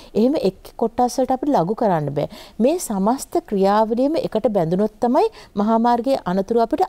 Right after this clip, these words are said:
අවම කරන්න හැකියාවක් තියෙන්නේ. ඒ නිසා අප, අප අත්වැල් බැඳගත්තොත් මේකෙන් සියයට අසූපහක්ම සිදුවෙන මානුෂීය හේතු සාධක අවම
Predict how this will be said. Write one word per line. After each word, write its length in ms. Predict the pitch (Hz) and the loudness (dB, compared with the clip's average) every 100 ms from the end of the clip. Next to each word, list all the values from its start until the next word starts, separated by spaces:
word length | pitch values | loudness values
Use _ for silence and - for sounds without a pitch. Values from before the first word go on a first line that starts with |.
| - | 0
අවම 320 | 185 233 339 | 2 2 0
කරන්න 300 | 294 240 247 | -2 -2 -2
හැකියාවක් 440 | 247 190 180 160 - | -4 -2 0 0 -2
තියෙන්නේ. 280 | 151 139 - - - | -4 -4 -6 -14 -12
ඒ 160 | - 220 | -2 0
නිසා 260 | 226 240 - | 0 -6 -6
අප, 200 | 180 185 - | -6 -6 -8
අප 220 | 180 175 - - | -6 -4 -4 -6
අත්වැල් 480 | - 175 - 320 233 | -6 -6 -4 0 0
බැඳගත්තොත් 720 | 165 151 151 156 151 - 151 - - - | 0 -2 0 0 -2 0 -2 -2 -20 -4
මේකෙන් 420 | 208 214 233 311 | 2 2 2 -4
සියයට 340 | - - 247 254 | -6 -2 0 0
අසූපහක්ම 720 | 175 - 226 240 233 233 233 | -2 -2 -2 -2 -4 -4 -6
සිදුවෙන 420 | 240 220 262 233 | -4 -2 2 2
මානුෂීය 880 | 180 175 190 220 - 247 247 262 247 | 2 2 2 0 -2 -2 2 2 2
හේතු 380 | 185 185 196 | 2 2 0
සාධක 420 | 202 202 190 190 190 185 - - - | -6 -2 -2 0 0 -2 -8 -18 -2
අවම 300 | 202 214 | -2 0